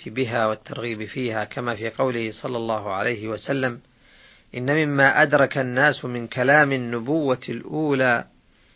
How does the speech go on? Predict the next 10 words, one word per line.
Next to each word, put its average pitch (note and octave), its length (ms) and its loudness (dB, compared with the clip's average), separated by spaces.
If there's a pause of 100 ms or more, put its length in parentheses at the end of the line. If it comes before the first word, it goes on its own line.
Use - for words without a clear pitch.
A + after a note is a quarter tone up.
(140)
إذا D#3 300 8
لم D#3+ 180 6
تستحي B2+ 540 -2
فاصنع A2+ 460 -4
ما G#2 180 -2
شئت." - 420 -6 (680)
رواه A#2+ 280 4
البخاري. - 540 -10 (600)
ومعنى C3+ 280 4
الحديث B2+ 460 0